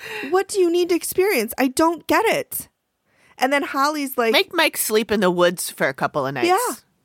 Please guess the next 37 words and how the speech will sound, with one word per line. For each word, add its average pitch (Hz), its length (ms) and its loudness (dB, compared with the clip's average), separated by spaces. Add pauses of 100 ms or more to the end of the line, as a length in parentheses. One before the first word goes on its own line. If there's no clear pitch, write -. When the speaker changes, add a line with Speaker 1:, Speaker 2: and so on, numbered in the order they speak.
Speaker 2:
By 247 160 -2
Speaker 1:
Mike. 180 100 4
Speaker 2:
himself, 160 600 -2
all 214 220 4
alone. 185 340 0 (340)
Speaker 1:
Yeah, 285 300 0
how 311 220 2
would 320 120 -2
you 302 80 -2
like 311 200 -2
them 294 220 0
apples? 196 600 -2 (720)
Holly, 294 420 2
of 240 100 0
course, 220 360 0
is 233 80 -10
like, 226 160 -2
"Oh, 269 160 -2
he's 302 320 -8
just - 260 -6
always 240 380 2
going 233 200 -2
to 220 60 -2
be 233 140 -4
skeptical." 214 720 -6 (140)
No. 196 380 -2 (500)
Steve 262 480 0
is 247 120 4
skeptical, - 640 -2 (240)
but 220 100 2
when 214 120 2
Speaker 2:
Mm-hmm. 208 60 0
Speaker 1:
there's 214 300 2
evidence 233 420 2
presented 214 500 0
to 220 100 -4
Steve, 220 480 0